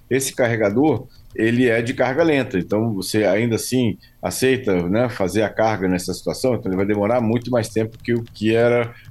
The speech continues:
o normal. Ou é outra pergunta que é, "E se eu carre-, conectar um, um carregador desses mais novos, com alta potência, né, num celular um pouco mais antigo?" Na verdade, isso também não é um, um problema, porque os carregadores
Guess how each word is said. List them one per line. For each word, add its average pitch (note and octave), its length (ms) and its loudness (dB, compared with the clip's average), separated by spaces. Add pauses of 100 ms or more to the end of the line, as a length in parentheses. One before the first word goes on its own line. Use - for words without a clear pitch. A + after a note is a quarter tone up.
o G#2 180 -2
normal. A2 500 0
Ou D3+ 300 2 (460)
é B2+ 160 2
outra D3 260 4
pergunta C#3+ 400 0
que - 120 -2
é, A2 60 4
"E A#2 60 0
se A#2+ 120 0
eu F#3+ 160 -2 (240)
carre-, D#3 240 0
conectar C#3 500 2
um, A2+ 180 0 (120)
um A2 120 -2
carregador G#2+ 540 0
desses G2 320 -2
mais G2 320 0
novos, A2+ 460 0
com G2 280 -2 (300)
alta B2+ 340 0
potência, A#2 640 0
né, B2+ 200 0 (240)
num C#3+ 180 2
celular C3 380 2
um C3 40 2
pouco C3+ 240 -4
mais B2+ 220 0
antigo?" F#2 460 -2
Na B2+ 100 0
verdade, C3+ 480 0 (280)
isso B2+ 220 -4
também C#3+ 420 2
não G#2+ 380 0
é A2 100 2
um, G2+ 220 0 (340)
um F#2+ 80 -6
problema, A2+ 460 2
porque A#2 300 -2
os C3+ 100 0
carregadores G#2+ 880 0